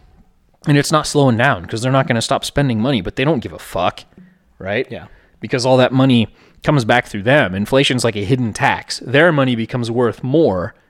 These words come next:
Speaker 1: Your money becomes worth less. So then you have to spend more of your money
Speaker 2: To get
Speaker 1: basically giving it to them
Speaker 2: Yeah.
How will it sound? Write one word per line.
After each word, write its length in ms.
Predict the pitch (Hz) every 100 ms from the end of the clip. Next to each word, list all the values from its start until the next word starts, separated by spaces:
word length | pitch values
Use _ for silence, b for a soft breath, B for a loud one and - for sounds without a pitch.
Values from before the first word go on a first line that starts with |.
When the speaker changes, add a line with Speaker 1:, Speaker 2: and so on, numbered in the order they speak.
| -
Speaker 1:
Your 160 | 123
money 220 | 143 127 117
becomes 340 | 107 123 110
worth 240 | 107 90
less. 460 | 110 147 85 - - -
So 100 | -
then 200 | 117 107
you 140 | 160
have 200 | 147 135
to 80 | 117
spend 300 | - 127 107
more 240 | 107 - 180
of 100 | 120
your 160 | 262
money 380 | 185 117 101 95 _ b b b b b b _ _ -
Speaker 2:
To 100 | 147
get 20 |
Speaker 1:
basically 340 | 165 175 160 139
giving 280 | 131 160
it 100 | 151 -
to 100 | 117
them 460 | 156 208 104 107
Speaker 2:
Yeah. 260 | 135 127 101